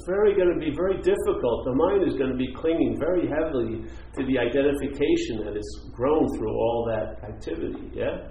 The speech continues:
It's like we said it with this story in recovery. They have this thing, the statement of, uh, being convinced, which means to believe with certainty that self, manifested in various ways, is what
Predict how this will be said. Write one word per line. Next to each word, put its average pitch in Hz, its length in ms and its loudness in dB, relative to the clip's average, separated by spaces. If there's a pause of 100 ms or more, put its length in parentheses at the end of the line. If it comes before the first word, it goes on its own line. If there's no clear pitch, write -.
(460)
It's - 120 -8
like 120 200 0
we 151 80 -2
said 147 260 4
it 135 120 2
with 123 140 2
this 127 140 2 (140)
story 135 320 8
in 113 240 0
recovery. 113 680 2 (880)
They 143 120 4
have 139 200 6
this 139 120 6 (140)
thing, 139 240 8
the 127 120 -2 (120)
statement 139 380 4
of, 113 200 2
uh, 113 360 -2 (260)
being 147 260 4
convinced, 139 840 6 (400)
which 113 220 -4
means 123 300 2
to 127 80 -2
believe 123 320 0
with 113 100 -2 (100)
certainty 123 320 0
that 110 180 0 (160)
self, 127 360 6 (600)
manifested 123 800 0
in 107 160 -2
various 117 500 0
ways, 107 400 -2 (1120)
is 117 200 -2
what 120 200 4